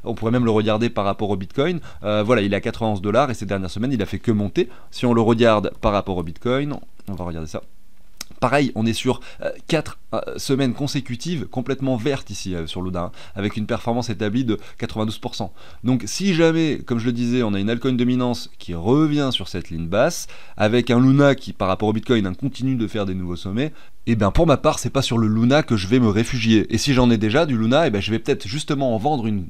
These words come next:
une partie, peut-être même une grosse partie, pour acheter d'autres altcoins avec, hein, puisque s'il surperforme par rapport au Bitcoin pendant que toutes les autres cryptos descendent par rapport au Bitcoin, ça veut dire que forcément par rapport aux autres cryptos, le Luna il est en train d'exploser quoi.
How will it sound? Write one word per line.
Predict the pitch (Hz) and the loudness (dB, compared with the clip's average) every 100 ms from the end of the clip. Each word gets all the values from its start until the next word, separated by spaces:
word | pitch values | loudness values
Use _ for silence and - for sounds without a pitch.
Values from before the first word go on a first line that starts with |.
| - | -4
une | 101 | 0
partie, | 120 - 143 | 0 -2 -6
peut-être | 107 107 113 | -6 -4 0
même | 120 | 0
une | 110 | 0
grosse | 101 101 117 | 0 0 -2
partie, | - - 151 170 - - | -2 -4 -4 -6 -8 -10
pour | - 147 | -6 -2
acheter | 110 151 | -2 0
d'autres | 113 160 123 | 2 2 2
altcoins | 120 120 135 | -2 0 0
avec, | 120 117 104 92 | 0 -2 -4 -4
hein, | 92 87 | -8 -8
puisque | 85 98 | -10 -8
s'il | - 123 | -6 -6
surperforme | - 120 - 120 110 131 113 | -4 -8 -4 -4 2 4 4
par | 98 | 4
rapport | 92 92 101 | 2 2 0
au | |
Bitcoin | 95 - 110 95 | -2 0 -2 0
pendant | 98 95 | -2 -4
que | 92 | -6
toutes | 92 156 143 | -6 -6 -2
les | 113 | 0
autres | 110 | 0
cryptos | - - 113 - - 92 | -4 -2 -2 -2 -10 -2
descendent | 98 135 143 123 - | 0 2 4 2 2
par | 92 | 0
rapport | 87 92 | 2 0
au | 87 | -4
Bitcoin, | 85 - 139 147 - - | -4 0 0 0 -6 -10
ça | 98 | -6
veut | 95 | -2
dire | 101 | -2
que | - - | -4 -6
forcément | - - 101 120 | -6 -4 -2 -2
par | - | -2
rapport | 85 87 104 | -2 -2 -2
aux | 95 | -2
autres | 101 | -4
cryptos, | - - - 160 | -6 -6 0 4
le | 113 | 4
Luna | 107 135 | 4 4
il | 120 | 4
est | 95 | 0
en | 98 | -6
train | - 131 | -6 -6
d'exploser | 87 147 - - 143 139 135 | -4 -6 -8 -4 0 2 0
quoi. | - 80 | 0 -6